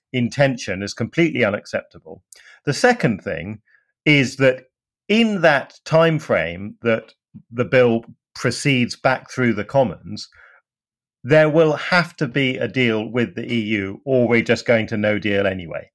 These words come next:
So it seems to me that the government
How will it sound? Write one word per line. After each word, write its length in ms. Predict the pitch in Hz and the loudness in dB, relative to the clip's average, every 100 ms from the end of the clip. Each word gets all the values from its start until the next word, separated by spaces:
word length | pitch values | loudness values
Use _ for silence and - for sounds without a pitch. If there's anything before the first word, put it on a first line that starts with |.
| _ - - _ | _ -20 -20 _
So 460 | - 160 143 139 139 _ _ _ _ _ _ _ _ _ - | 0 4 4 2 -4 _ _ _ _ _ _ _ _ _ -2
it 140 | 143 | -2
seems 360 | - 202 202 156 | 2 2 2 0
to 80 | 151 | 2
me 260 | 135 117 | 4 4
that 280 | 95 110 110 - _ _ | 4 2 2 -6 _ _
the 200 | 117 127 | -2 2
government 440 | 160 156 147 123 | 4 4 2 0